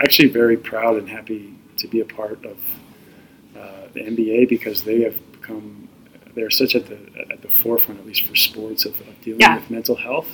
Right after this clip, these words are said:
Speaker 2: Yeah.
Speaker 1: And it's been, they've done it in such a,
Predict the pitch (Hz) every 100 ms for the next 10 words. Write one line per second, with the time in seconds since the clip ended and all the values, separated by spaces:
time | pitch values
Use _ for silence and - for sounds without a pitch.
0 | - - 113 110 - 123 113 110 - -
1 | - - - - - 113 113 135 131 123
2 | 107 - - - - 123 - 127 107